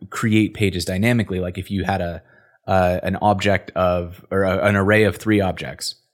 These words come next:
you could loop through that array of three objects and create pages for each one and pass in the whole object as context. And that would be kind of like building yourself a little, little database, because each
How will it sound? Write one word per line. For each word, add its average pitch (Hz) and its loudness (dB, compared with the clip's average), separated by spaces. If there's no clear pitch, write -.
you 98 -2
could 92 0
loop 113 2
through 104 0
that 95 2
array 92 0
of 87 -4
three 95 -4
objects 90 -4
and 87 -4
create 87 -4
pages 90 -4
for 82 -8
each 85 -8
one 95 -4
and 92 -4
pass 95 0
in 92 -2
the 85 -4
whole 98 -2
object 90 -6
as 90 -6
context. 110 -4
And 104 2
that 107 2
would 101 0
be 98 0
kind 139 2
of 104 2
like 95 0
building 95 0
yourself 87 -6
a 90 -8
little, 82 -8
little 87 -6
database, 101 0
because 90 -8
each - -4